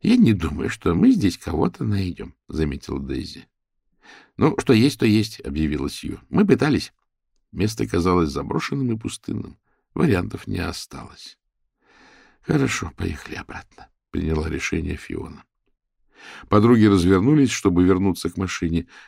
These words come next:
как вдруг услышали у себя за спиной резкий крик. Кто-то желал привлечь их внимание.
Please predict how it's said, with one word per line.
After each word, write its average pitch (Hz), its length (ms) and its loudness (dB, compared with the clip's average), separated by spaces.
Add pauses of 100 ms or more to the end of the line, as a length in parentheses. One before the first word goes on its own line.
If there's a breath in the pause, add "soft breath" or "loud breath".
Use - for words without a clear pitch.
(100)
как 104 180 4
вдруг 175 240 2
услышали 151 460 0
у 104 100 6
себя 107 300 2
за 101 120 0
спиной 120 400 0
резкий 110 400 -2
крик. - 560 -12 (680 soft breath)
Кто-то 120 360 2
желал 113 400 6
привлечь 104 580 2
их 92 160 -8
внимание. 98 880 -8